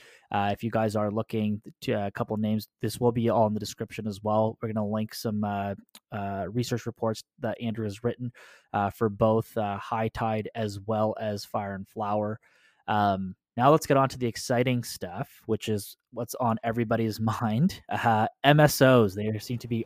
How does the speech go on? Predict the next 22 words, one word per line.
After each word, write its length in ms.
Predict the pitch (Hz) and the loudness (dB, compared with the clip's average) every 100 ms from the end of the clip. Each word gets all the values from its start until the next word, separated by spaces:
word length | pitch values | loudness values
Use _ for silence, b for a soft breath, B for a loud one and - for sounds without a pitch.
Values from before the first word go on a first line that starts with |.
| - | 2
all 220 | 123 131 | 4 4
the 100 | 123 | 4
rage. 380 | 120 117 117 110 | 2 2 2 2
Last 400 | 117 123 110 - | 4 4 4 0
week 160 | 117 | -2
was 120 | 110 | -4
crazy. 800 | - - - 123 120 110 113 117 B B B B B | -10 -10 -4 0 0 0 0 0 B B B B B
Um, 480 | 107 101 95 95 95 - | -2 0 -2 -4 -10 -12
you 60 | - | -6
know, 220 | 104 104 - - | -4 -4 -8 -10
uh, 360 | 113 104 101 98 - | -6 -4 -4 -6 -2
two 180 | 135 | 2
weeks 240 | 123 117 - | 2 0 -4
ago, 220 | 110 113 | -2 0
we 120 | 113 | 0
had 180 | 110 104 | -2 -4
Georgia 280 | - 110 104 | -4 -4 -4
Go 160 | 104 | -6
Blue. 560 | 98 127 156 147 143 139 b b b - | -4 2 6 8 8 6 b b b -6
Um, 500 | 104 98 95 92 92 - - | -4 -2 -4 -8 -14 -14 -10
you 60 | |
know, 140 | 101 | -8